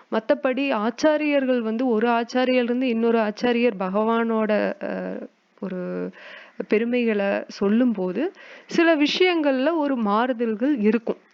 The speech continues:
அது வந்து நம்ம எல்லாத்தையும் நம்ம நுணுக்கமா இது இப்படியாச்சே, அது அப்படியாச்சே,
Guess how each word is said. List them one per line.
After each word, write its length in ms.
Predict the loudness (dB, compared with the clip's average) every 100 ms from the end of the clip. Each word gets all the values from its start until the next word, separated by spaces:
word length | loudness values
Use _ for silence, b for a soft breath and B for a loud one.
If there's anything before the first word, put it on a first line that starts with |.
| -6
அது 220 | -2 0
வந்து 280 | 0 0 0
நம்ம 540 | 0 0 2 2 0 -2 -2 -6 -10 _ _ -12
எல்லாத்தையும் 760 | -2 0 2 2 0 -2 0
நம்ம 220 | 2 0 0
நுணுக்கமா 560 | 0 0 -2 -2 -2 -2
இது 160 | -4
இப்படியாச்சே, 680 | -4 -2 0 0 -2 -4 -4
அது 200 | -4 -4
அப்படியாச்சே, 760 | -4 -4 -2 -2 -4 -2 -2